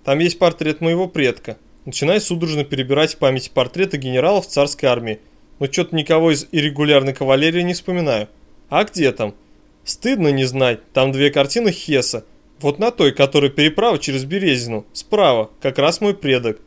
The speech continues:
На лошади красивый такой. У прабабки ещё украшение было из какого-то золотого ордена. Не то польского, не то французского. Отсюда привёз. Много чего привёз, разбогатели. Смотрю на его невозмутимую физиономию и не могу понять, шутит или нет.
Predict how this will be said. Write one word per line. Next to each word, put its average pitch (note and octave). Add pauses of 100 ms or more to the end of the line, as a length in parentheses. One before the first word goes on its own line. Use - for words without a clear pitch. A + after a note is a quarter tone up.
(240)
На B2
лошади C#3
красивый B2+
такой. A#2 (340)
У C#3+
прабабки D3+
ещё C#3+
украшение D3+
было B2
из B2
какого-то C3+
золотого C3
ордена. A#2+ (320)
Не C3
то D3
польского, F3+
не C3+
то C3+
французского. A#2+ (460)
Отсюда D#3+
привёз. D3+ (300)
Много G#3
чего -
привёз, C#3+
разбогатели. C#3+ (600)
Смотрю G3
на F3
его C#3
невозмутимую C#3
физиономию C3+
и -
не C3+
могу D#3
понять, C#3
шутит -
или C3
нет. A#2+